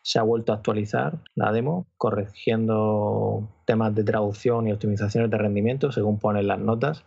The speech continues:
de la actualización, con lo cual es posible que, que esta demo se lance antes del tres de julio, quién sabe, ¿vale? No, no sabemos a ciencia cierta, pero cabe ahí la posibilidad.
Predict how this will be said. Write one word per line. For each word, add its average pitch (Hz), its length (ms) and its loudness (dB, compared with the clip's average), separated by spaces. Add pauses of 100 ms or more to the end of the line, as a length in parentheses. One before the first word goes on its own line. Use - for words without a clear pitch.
(500)
de 101 80 2
la 104 60 2
actualización, 110 600 0 (720)
con 107 140 2
lo 101 80 2
cual 117 240 0
es 131 120 -4
posible 117 440 0
que, 104 400 2
que 107 80 0
esta 104 200 -2
demo 110 680 0
se 101 160 2
lance 104 260 -2
antes 101 240 -2
del 95 140 0
tres 98 160 0
de 92 80 0
julio, 120 300 2
quién 92 140 0
sabe, 110 300 0
¿vale? 101 280 -2
No, 98 180 -2
no 101 140 0
sabemos 104 600 -2
a 101 80 -2
ciencia 104 300 0
cierta, 120 440 0 (880)
pero 98 340 0
cabe 101 220 2
ahí 95 100 0
la 98 120 -2
posibilidad. 101 520 -2